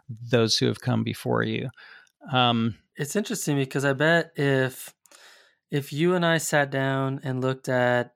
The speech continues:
Speaker 2: um, f-, five or ten Ans-, Ansel Adams images and made notes
Speaker 1: Mm.
Speaker 2: of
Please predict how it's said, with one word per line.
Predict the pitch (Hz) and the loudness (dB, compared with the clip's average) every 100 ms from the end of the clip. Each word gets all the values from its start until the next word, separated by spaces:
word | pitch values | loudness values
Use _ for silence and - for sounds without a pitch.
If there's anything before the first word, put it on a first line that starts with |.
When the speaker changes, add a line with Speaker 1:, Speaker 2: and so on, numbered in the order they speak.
| - | -8
Speaker 2:
um, | 127 120 117 117 120 _ _ _ _ - | -4 -2 -2 -6 -12 _ _ _ _ -20
f-, | 151 | -6
five | - 139 139 | 2 4 4
or | 135 | 2
ten | - 135 131 127 | 2 2 4 2
Ans-, | 127 131 127 - | 0 0 -2 -6
Ansel | 135 131 - 123 | -2 -2 0 0
Adams | 123 123 - | 2 0 -4
images | 143 131 120 117 120 - _ _ _ _ _ 139 - | -2 -2 0 -4 -4 -8 _ _ _ _ _ -8 0
and | 147 131 127 - | 2 2 0 0
made | 135 143 139 127 | 2 4 4 2
notes | 127 123 131 131 117 | 2 2 2 2 0
Speaker 1:
Mm. | 147 | 0
Speaker 2:
of | 135 123 127 | -2 -4 -16